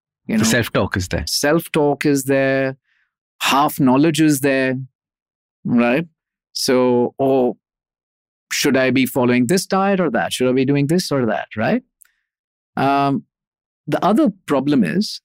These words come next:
Speaker 1: the mind, like I said, is just maybe one to five percent of your mental activity.
Speaker 2: Hmm.
Speaker 1: The brain, the subconscious, is ninety-five to ninety-nine percent. So you're clearly up against a way more powerful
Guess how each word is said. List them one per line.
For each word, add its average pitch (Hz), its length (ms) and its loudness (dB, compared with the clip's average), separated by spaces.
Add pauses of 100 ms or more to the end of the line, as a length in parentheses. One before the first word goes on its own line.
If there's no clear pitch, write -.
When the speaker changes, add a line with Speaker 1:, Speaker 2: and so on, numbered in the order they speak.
(120)
Speaker 1:
the 143 120 0
mind, 175 440 2 (160)
like 139 240 -2
I 143 60 0
said, 151 240 -2
is 160 120 0
just 175 220 -2
maybe 143 240 2
one 127 320 2
to 143 60 -6
five 120 360 -2
percent 104 460 -4 (440)
of 117 200 -2
your 123 100 2
mental 110 380 2
activity. 98 580 -8
Speaker 2:
Hmm. 110 240 0 (300)
Speaker 1:
The 104 80 -2
brain, 120 380 2
the 107 80 -2
subconscious, 120 640 -2
is 135 120 0
ninety-five 113 520 0
to 143 60 -2
ninety-nine 131 480 2
percent. 208 460 -2 (540)
So - 180 -2
you're 170 320 2
clearly 165 680 2
up 156 200 -2
against 143 440 -2
a 131 60 2
way 131 600 2
more 175 200 2
powerful 127 680 -2